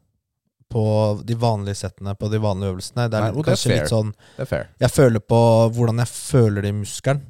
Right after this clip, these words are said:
Speaker 2: Mm.
Speaker 1: ikke sant? Blir det en bra pump,
Speaker 2: Det var også
Speaker 1: eller
Speaker 2: poenget mitt, ikke sant?
Speaker 1: litt stretch, eh, te-, hvordan er teknikken min, ikke sant? Jeg skal, jeg skal liksom bli sliten da, at jeg kanskje ikke,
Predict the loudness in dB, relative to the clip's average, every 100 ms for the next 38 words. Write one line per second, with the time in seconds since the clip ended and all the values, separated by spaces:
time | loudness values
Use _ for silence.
0 | -10 -4 -4 -2 -2 0 -2 -4 -2 0
1 | 0 0 0 0 2 2 0 -2 -2 0
2 | 2 2 2 2 2 0 -4 -6 -4 -2
3 | -4 -4 -8 -8 0 0 0 -6 -4 0
4 | 2 2 2 -2 -6 _ _ _ _ _
5 | _ _ _ _ -10 -4 0 2 2 0
6 | -2 -4 -4 -4 -2 0 -2 -4 -4 -2
7 | 0 -2 0 -2 -2 -2 -2 0 2 2
8 | 0 -2 -4 -4 -4 -4 -6 -10 -10 -8
9 | -8 _ -6 -4 -4 -4 -6 -4 -4